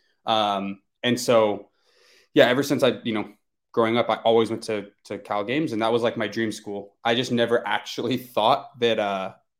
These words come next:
it would be a reality just 'cause it is really hard school to get into. Um, and so I actually had the chance of meeting him my senior year there. I, I worked for the football program while I was there as an equipment manager,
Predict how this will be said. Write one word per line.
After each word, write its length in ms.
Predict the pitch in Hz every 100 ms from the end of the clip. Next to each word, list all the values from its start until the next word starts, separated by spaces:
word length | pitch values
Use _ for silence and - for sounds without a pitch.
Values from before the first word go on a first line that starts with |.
| _ _ -
it 60 |
would 140 | 131 117
be 100 | 117
a 80 | 104
reality 560 | 104 90 104 143 202
just 240 | 196 123 -
'cause 160 | 113
it 80 | 110
is 180 | 113 110
really 240 | 110 110
hard 200 | 107 110
school 240 | - 123 110
to 80 |
get 160 | 107 98
into. 360 | 104 156 175 - _ 117
Um, 500 | 117 110 107 101 98 _ _ _ _ _ _
and 220 | - 117
so 220 | 113 123 113
I 100 | 120
actually 400 | 123 135 110 -
had 180 | - 113
the 60 | 110
chance 300 | - 117 110
of 80 | 104
meeting 280 | 107 113
him 340 | 104 104 101 101 _ _ _ _
my 220 | 117 110
senior 440 | 104 - 120 117 110
year 220 | 104 110
there. 320 | 104 101 101
I, 240 | 101 - 113
I 20 |
worked 260 | 120 113 -
for 120 | 110
the 80 | 101
football 260 | 95 104
program 320 | 101 107 101
while 100 | 101
I 20 | 101
was 140 | 95
there 220 | 101 101
as 120 | 98
an 220 | 101 101 -
equipment 340 | 101 - 101
manager, 460 | 98 95 95 98